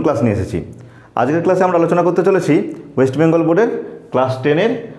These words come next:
ভূগোলের পঞ্চম অধ্যায় ভারতের ভূগোল থেকে ভারতের নদ নদী এবং গঙ্গা নদীর গতিপথ সম্পর্কে আজকের ক্লাসে আলোচনা করা হবে। ভারতের নদ নদী সম্পর্কে আজকে প্রথমে আমরা আলোচনা করব।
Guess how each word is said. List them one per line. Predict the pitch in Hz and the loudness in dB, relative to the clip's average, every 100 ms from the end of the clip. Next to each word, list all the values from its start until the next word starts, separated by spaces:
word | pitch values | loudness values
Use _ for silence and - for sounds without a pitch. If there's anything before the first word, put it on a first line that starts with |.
| - - | -16 -4
ভূগোলের | 117 143 165 170 147 | 0 2 2 2 0
পঞ্চম | 139 156 180 | 0 0 0
অধ্যায় | 175 139 160 - - - 101 | 0 0 -2 -4 -10 -10 -4
ভারতের | 113 139 170 151 | -2 0 0 2
ভূগোল | 175 185 | 2 2
থেকে | 185 254 - - - - | 2 0 -2 -8 -8 -2
ভারতের | 117 131 139 127 | 0 0 2 2
নদ | 127 147 | 2 2
নদী | 151 269 254 - - 131 | 2 0 -2 -12 -6 0
এবং | 156 226 127 | 0 0 0
গঙ্গা | 127 147 160 | 0 2 0
নদীর | 156 151 | 0 2
গতিপথ | 131 160 160 - | 2 2 0 -2
সম্পর্কে | 147 120 95 185 - - - | -2 -2 0 -2 -2 -10 -4
আজকের | 117 131 123 | -2 0 0
ক্লাসে | 113 113 233 - 104 | 0 0 -2 -2 -2
আলোচনা | 101 98 90 | -2 -2 -2
করা | 90 | -2
হবে। | 87 85 - - - - - - - | -2 -6 -10 -14 -20 -20 -20 -16 -4
ভারতের | 113 127 214 202 | -2 0 0 0
নদ | 123 131 147 | 0 0 0
নদী | 147 | 0
সম্পর্কে | 151 139 117 131 185 - - 113 | 0 -2 0 0 -2 -6 -6 -2
আজকে | 110 123 | 0 0
প্রথমে | 113 117 117 | 0 2 2
আমরা | 107 208 - - - | 0 -2 -4 -10 -4
আলোচনা | 92 - 87 85 | -2 -2 -4 -4
করব। | 82 | -6